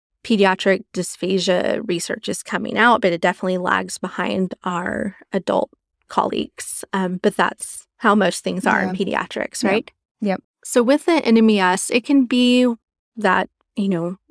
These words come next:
Speaker 1: for lack of a better term, seemingly normal aspirators where we can't quite figure out. There's no other comorbidities that we have yet to figure out.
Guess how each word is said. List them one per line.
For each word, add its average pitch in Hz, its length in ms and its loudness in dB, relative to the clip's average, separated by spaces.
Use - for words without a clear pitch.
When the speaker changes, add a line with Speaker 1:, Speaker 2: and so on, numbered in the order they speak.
Speaker 1:
for 202 160 2
lack 196 320 2
of 208 100 2
a 196 80 6
better 185 260 2
term, 196 320 2
seemingly 202 520 2
normal 190 560 4
aspirators 190 640 -2
where 185 60 0
we 190 120 2
can't - 300 -2
quite 190 260 2
figure 185 400 2
out. 180 460 2
There's 196 360 2
no 196 340 4
other 185 260 0
comorbidities 180 1080 -2
that 202 120 2
we 196 80 -2
have 180 200 -2
yet 185 300 2
to 196 120 -2
figure 190 380 0
out. 202 300 2